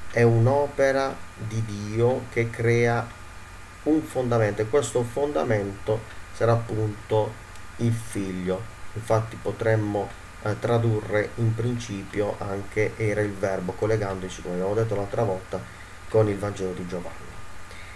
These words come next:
Quindi il creato, la creazione, è opera innanzitutto di Dio Trinità. E vedete, questa scomposizione permette anche di creare, eh,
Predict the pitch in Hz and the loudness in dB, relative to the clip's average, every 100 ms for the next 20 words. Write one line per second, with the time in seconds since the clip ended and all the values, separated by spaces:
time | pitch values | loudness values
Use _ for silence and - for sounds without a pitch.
0 | - - - - 143 120 120 139 131 127 | -14 -14 -10 -2 2 4 2 0 -2 0
1 | 127 143 170 180 180 180 180 - 110 - | 2 4 4 4 0 0 0 0 -2 -4
2 | 104 104 - - 156 160 160 160 160 - | -2 -2 -2 2 4 6 4 2 0 -2
3 | - 110 120 117 110 104 104 107 117 117 | 2 4 4 4 0 0 -2 -2 -2 -2
4 | 117 165 - - - 160 - - - 120 | -2 -8 -10 -10 -2 0 -2 -6 -14 -10
5 | 110 110 92 104 104 117 113 117 117 117 | -6 -4 -4 -4 2 4 4 4 6 6
6 | 113 113 87 - - - - - - - | 6 4 -2 -6 -14 -14 -14 -14 -14 -12
7 | - - 110 110 120 113 113 120 117 113 | -12 -10 0 2 2 2 2 2 2 -2
8 | - 127 120 131 131 147 - 123 107 107 | -2 -2 -2 -2 -2 -4 -2 0 2 2
9 | 117 117 123 110 110 113 110 104 95 110 | 2 2 2 2 2 2 2 0 -2 -4
10 | 107 - 127 117 95 98 110 120 - - | -4 -2 0 2 0 0 0 0 -4 -10
11 | - - - - - - - 117 | -12 -12 -14 -14 -12 -12 -2 0